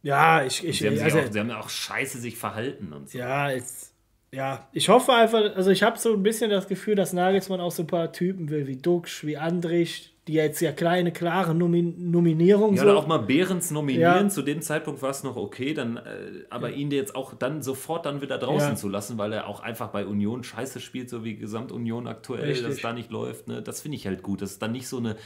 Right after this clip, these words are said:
Speaker 2: Nibelungentreue gibt, nur weil man einen jetzt einmal, äh, reingenommen hat, ihn da jetzt noch irgendwie vier Monate mitzuschleppen.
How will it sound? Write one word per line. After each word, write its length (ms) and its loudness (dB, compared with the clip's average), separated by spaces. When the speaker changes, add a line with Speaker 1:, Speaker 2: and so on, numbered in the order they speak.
Speaker 2:
Nibelungentreue 880 2
gibt, 240 -6
nur 160 -6
weil 100 -4
man 200 -6
einen 180 -6
jetzt 160 -8
einmal, 280 -6
äh, 460 -12
reingenommen 580 -6
hat, 220 -8
ihn 140 -8
da 100 -6
jetzt 300 -8
noch 160 -8
irgendwie 460 -8
vier 260 -12
Monate 300 -8
mitzuschleppen. 680 -12